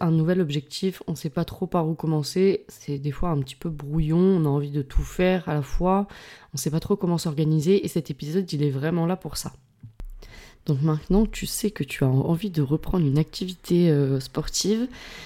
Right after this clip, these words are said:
euh, je t'inviterai à, se po-, à te poser des petites questions, savoir pourquoi tu as envie de reprendre. Est-ce que c'est parce que tu as envie de te sentir mieux au quotidien ? Est-ce que c'est parce que tu as envie de perdre du poids, de prendre du poids ?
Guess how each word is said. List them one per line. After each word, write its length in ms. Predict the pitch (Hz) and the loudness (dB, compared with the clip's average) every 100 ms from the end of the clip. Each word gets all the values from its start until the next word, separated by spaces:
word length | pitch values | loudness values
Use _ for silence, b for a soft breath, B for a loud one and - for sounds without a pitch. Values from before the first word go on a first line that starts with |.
| B - | B 0
euh, 520 | 165 156 147 147 151 147 | 4 6 6 6 4 2
je 80 | |
t'inviterai 500 | - 170 170 - - | 0 2 2 -2 2
à, 80 | 214 | 2
se 140 | - 165 | 2 -2
po-, 240 | - 170 - | 0 0 0
à 100 | 160 | 0
te 120 | 151 | -2
poser 340 | - 175 196 | 2 4 6
des 100 | 196 | 4
petites 420 | - 180 - - | 2 -2 -2 -4
questions, 540 | - 180 - - 185 262 B B | 0 0 0 0 2 0 B B
savoir 320 | 170 165 190 | 0 0 -2
pourquoi 500 | - - - - 190 262 | 2 4 4 4 2 2
tu 200 | - - | -4 0
as 40 | 165 | 2
envie 220 | 156 165 | 4 2
de 80 | 165 | 2
reprendre. 480 | 165 - - 175 202 | 2 2 2 2 0
Est-ce 200 | 160 - | -4 -2
que 80 | 180 | -2
c'est 140 | - | 0
parce 240 | - 170 - | 0 0 -2
que 80 | |
tu 180 | 160 - | -6 0
as 40 | 160 | 2
envie 200 | 160 165 | 2 2
de 140 | 165 | 0
te 100 | - | 0
sentir 420 | - 156 - 147 151 | 0 0 0 2 6
mieux 160 | 185 | 6
au 40 | 202 | 6
quotidien ? 760 | 165 - 143 147 180 254 262 - | 2 -4 0 2 4 4 2 -4
Est-ce 160 | 156 - | -6 -2
que 100 | 180 | -4
c'est 140 | - | 0
parce 220 | - - | 0 0
que 100 | - | -4
tu 240 | - - 147 | -8 -4 0
as 20 | |
envie 220 | 147 151 | 0 -2
de 160 | 170 135 | -6 -4
perdre 420 | - 190 170 165 | 0 2 2 0
du 140 | 143 | -2
poids, 580 | - - 185 208 226 240 - | 2 6 8 6 6 2 -2
de 60 | |
prendre 520 | 131 - - 214 180 | -2 -2 2 2 4
du 140 | 160 165 | 2 -2
poids ? 400 | - 151 170 | 2 4 6